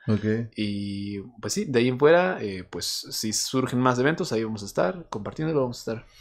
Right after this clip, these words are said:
Speaker 1: Ya, si fueron a, al evento, güey, y vieron.
Speaker 2: Y si fueron,
Speaker 1: Ajá, y ahí
Speaker 2: estuvo
Speaker 1: dejen
Speaker 2: chido,
Speaker 1: en la
Speaker 2: ahí
Speaker 1: caja de
Speaker 2: dejen
Speaker 1: comentarios qué
Speaker 2: comentarios.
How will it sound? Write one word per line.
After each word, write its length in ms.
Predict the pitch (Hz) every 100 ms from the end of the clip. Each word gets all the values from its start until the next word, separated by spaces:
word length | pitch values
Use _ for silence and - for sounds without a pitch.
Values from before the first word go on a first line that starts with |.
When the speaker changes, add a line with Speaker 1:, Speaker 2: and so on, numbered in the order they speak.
| - -
Speaker 1:
Ya, 240 | 123 123 120
si 120 | 113
fueron 340 | 135 135 127
a, 180 | 113 107
al 80 | 107
evento, 340 | 113 120 123
güey, 300 | 117 117 104
y 40 | 101
vieron. 340 | 104 110 110
Speaker 2:
Y 40 | 104
si 120 | -
fueron, 280 | 131 131 117
Speaker 1:
Ajá, 260 | 120 131
y 80 | 120
ahí 40 | 117
Speaker 2:
estuvo 160 | 139
Speaker 1:
dejen 180 | - 107
Speaker 2:
chido, 120 | 113
Speaker 1:
en 60 | 113
la 20 |
Speaker 2:
ahí 60 | 110
Speaker 1:
caja 120 | 113
de 60 | 127
Speaker 2:
dejen 40 | 127
Speaker 1:
comentarios 400 | 117 117 131 135
qué 60 |
Speaker 2:
comentarios. 140 | 139